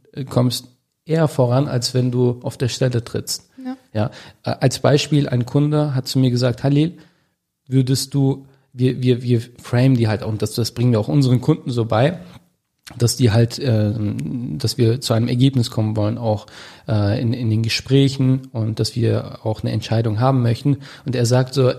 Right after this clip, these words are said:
Speaker 1: „Hättest du damals nicht mich wirklich so geframed und gesagt, ich brauch jetzt eine Entscheidung von dir, hätte ich das damals nicht gemacht und jetzt im Lockdown hätte ich gewaltige Probleme.“ Also
Speaker 2: Ja.
Speaker 1: es ist halt auch nicht immer schlimm oder so, sondern es ist,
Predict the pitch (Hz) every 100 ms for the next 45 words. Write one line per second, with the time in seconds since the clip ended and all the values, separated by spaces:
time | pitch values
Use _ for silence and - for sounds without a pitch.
0 | - - 127 143 - 139 135 147 127 139
1 | 131 123 - 135 139 170 175 - - -
2 | 135 131 135 135 135 127 135 135 - 135
3 | 135 120 120 123 123 - 131 - 139 139
4 | - - 127 - 127 120 - 156 131 117
5 | 117 117 131 147 - - - 139 123 -
6 | 135 - 117 120 120 120 - 123 127 139
7 | 113 127 143 135 123 120 - 131 117 120
8 | 123 113 - - - - - 120 127 127
9 | 117 - 117 117 113 107 107 - _ -
10 | 113 - 151 - - 127 131 123 120 123
11 | 127 113 95 - _ _ - - 127 117
12 | 113 104 104 113 107 110 110 113 117 -
13 | 113 - -